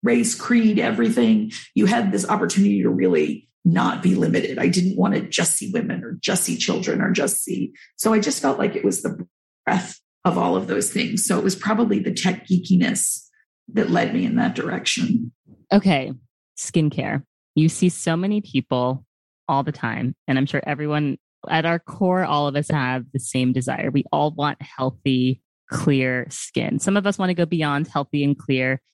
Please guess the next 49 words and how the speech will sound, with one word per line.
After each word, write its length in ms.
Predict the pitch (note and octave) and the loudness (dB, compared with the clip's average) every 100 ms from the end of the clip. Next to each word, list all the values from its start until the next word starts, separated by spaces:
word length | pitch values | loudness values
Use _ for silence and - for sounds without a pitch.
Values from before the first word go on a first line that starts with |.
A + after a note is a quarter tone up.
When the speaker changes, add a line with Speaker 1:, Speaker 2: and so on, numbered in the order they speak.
| _ - | _ -2
Speaker 2:
to 360 | C#3+ C3+ C3+ - - | 2 4 2 0 0
glowing 540 | D#3+ D#3+ C#3 B2 A#2+ | 2 4 2 0 -4
and 160 | B2+ - | -4 0
ageless 640 | D3 C#3+ - C3 C3+ - - - | 0 0 -4 -4 -2 -2 -6 -8
<laughs> 140 | - | -2
and, 120 | F3 - - A#3+ - - | -2 -2 -6 -6 -4 2
and 80 | G3 | 4
even 220 | F#3 F#3 | 4 2
poreless 480 | - F#3 D#3+ D3+ C#3+ | 4 4 2 -2 -6
if 80 | |
you're 100 | D3 | -2
misinformed, 640 | C#3+ D3 C#3+ C#3+ C#3 C3 C#3+ | -2 0 0 0 0 0 -2
right? 240 | D3 D#3+ | -4 -2
So 140 | - - | -2 -2
everyone 640 | G3 A#3 B3 A3+ G#3+ G3+ G3+ _ _ - | 0 0 -2 0 0 2 0 _ _ -4
is 100 | D#3+ | -2
on 100 | D3 | -2
the 60 | C#3+ | -4
quest 380 | - C#3 - - | -4 -4 -4 -4
for, 80 | |
like, 220 | C#3+ C#3 - _ | -2 -2 -6 _
great 420 | C3+ C3 C#3+ C#3 - | -4 0 0 -2 -8
skin. 500 | - - D3 C#3 D3+ - - - - | -18 -4 -2 -2 -8 -12 -18 -8 -2
And 100 | G#3+ | 0
it's 100 | - | 0
so 120 | D#4 | 0
interesting 360 | F#3+ F#3 F3+ D#3+ | 0 0 0 -2
'cause 120 | - | 0
I 200 | E3 F3+ | -2 -2
think 200 | F#3 G#3+ | -2 -2
I've 200 | F3+ E3 | -2 0
been 160 | D3+ - B2 | -4 -2 -2
into 160 | D#3 | -2
skincare 440 | - D#3 D#3+ D#3 - | 0 0 0 0 -2
for 80 | |
so 260 | D3+ - C#3 | -4 -2 -2
long 400 | C3 B2+ C3 F#3+ | -2 -2 0 2
that 100 | F3 | 0
I 80 | C#3+ | -2
forget 300 | D3 C3 - | -2 -2 -2
that 100 | E3+ | -2
a 40 | |
lot 220 | C#3 C3 | 0 -2
of 100 | C#3 | -4
people 220 | - - C#3+ | -8 -4 -2
don't 220 | C3+ C#3 | -2 -2
have 280 | C#3 C3 B2+ _ _ - - | -4 -4 -6 _ _ -6 -4
the 100 | C3+ | 0
basics. 680 | C#3 C#3 - - - - | -2 -2 -6 -12 -14 -20